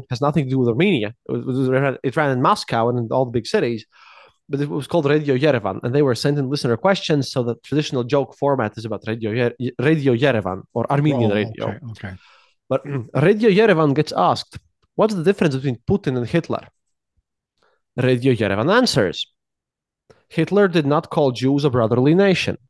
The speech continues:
Speaker 1: <laughs>
Speaker 2: Okay.
Speaker 1: It's, it's dark, isn't it? It's really dark.
Speaker 2: It's re-, <laughs> yes.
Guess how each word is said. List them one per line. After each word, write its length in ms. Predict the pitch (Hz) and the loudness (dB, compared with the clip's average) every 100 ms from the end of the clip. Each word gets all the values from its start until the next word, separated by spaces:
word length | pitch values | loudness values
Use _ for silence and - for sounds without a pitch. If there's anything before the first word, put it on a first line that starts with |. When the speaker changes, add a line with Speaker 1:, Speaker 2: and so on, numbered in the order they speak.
| - | -10
Speaker 1:
<laughs> 80 | - - - - _ _ _ _ _ _ _ _ - | -10 -10 -20 -20 _ _ _ _ _ _ _ _ -6
Speaker 2:
Okay. 340 | 131 117 151 127 - - - _ _ _ _ _ _ _ _ - | -2 -2 0 -2 -4 -8 -12 _ _ _ _ _ _ _ _ 0
Speaker 1:
It's, 220 | 180 - | 0 2
it's 160 | 214 160 | 0 4
dark, 380 | 190 147 117 | 6 6 4
isn't 220 | 147 139 123 | 2 2 0
it? 120 | 120 | 0
It's 120 | 139 | 2
really 220 | 170 160 | 4 6
dark. 260 | 139 131 117 | 6 6 4
Speaker 2:
It's 200 | 151 - | 2 0
re-, 480 | 135 127 113 131 135 | -2 0 2 2 4
<laughs> 180 | 127 117 | 4 2
yes. 380 | 113 - - | -2 -6 -8